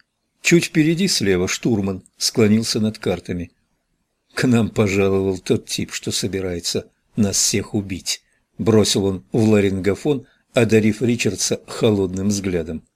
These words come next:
Ричардс промолчал. Штурман по существу не грешил против истины. Он двинулся дальше. Пилоту было за пятьдесят,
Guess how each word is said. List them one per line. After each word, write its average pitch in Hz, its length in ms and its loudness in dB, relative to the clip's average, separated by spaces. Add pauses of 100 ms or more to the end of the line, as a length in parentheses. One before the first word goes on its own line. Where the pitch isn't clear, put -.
(800)
Ричардс 175 560 4
промолчал. 156 760 -2 (560)
Штурман 190 580 4
по 175 140 2
существу 165 640 0
не 147 140 2
грешил 143 420 -2
против 98 440 -2
истины. 101 480 -2 (360)
Он 151 180 2
двинулся 120 560 0
дальше. 85 480 -8 (1400)
Пилоту 156 440 6
было 120 500 4
за 151 220 0
пятьдесят, 95 800 -4